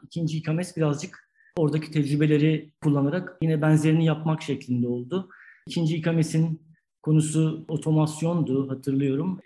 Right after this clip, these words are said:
Hatta otomasyon konulu ikamesin olduğu yıl biz İtalya'ya gitmiştik ve üçüncü ikamesin konusu da simülasyondu. O da bizim İtalya'da o sempozyumda iletişim kurduğumuz hocalar ve onların işte öğrencilerinin gelmesiyle oluşmuştu.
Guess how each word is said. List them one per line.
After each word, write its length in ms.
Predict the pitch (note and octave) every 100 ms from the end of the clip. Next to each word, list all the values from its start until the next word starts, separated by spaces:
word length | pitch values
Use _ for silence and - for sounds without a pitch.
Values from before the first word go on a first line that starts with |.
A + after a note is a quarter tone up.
| -
Hatta 360 | C3+ - D3
otomasyon 560 | D3+ C#3 D3 D3+ - D#3
konulu 280 | D3+ D3 D3
ikamesin 400 | D3+ D3+ D3 -
olduğu 220 | D3 D3+
yıl 200 | E3 F3+
biz 100 | D3
İtalya'ya 400 | C3 C3+ C3 C3
gitmiştik 420 | B2 - - -
ve 40 | F3+
üçüncü 340 | D#3 E3 E3
ikamesin 400 | E3+ C#3 C3 C3+
konusu 320 | C3 C#3 -
da 220 | A3+ A#3 - - _
simülasyondu. 1080 | - E3 D#3+ D#3 - E3 D#3+ C3 F#3+ - - _ -
O 120 | C#3
da 100 | C#3
bizim 220 | C3+ D3
İtalya'da 760 | D3 C#3+ C#3+ C#3+ D3 D3 - _ _ -
o 120 | D#3
sempozyumda 600 | - C#3 C#3 C#3 C3 C#3+
iletişim 400 | C3+ C3+ - D3
kurduğumuz 420 | C#3+ C3+ D3+ D#3
hocalar 460 | C#3+ C#3 C#3+ C#3+ C#3+
ve 120 | C#3+
onların 560 | C#3+ C3+ C3+ C3+ C#3 - _ _ _ _
işte 200 | - D3
öğrencilerinin 920 | C#3 C3+ C3 C3 C3+ C#3+ C#3+ C#3+ - _ _ _
gelmesiyle 640 | C3+ C3+ C3 C3 C#3+ C3 B2+
oluşmuştu. 800 | B2 A#2 - C3+ - G3+ G#3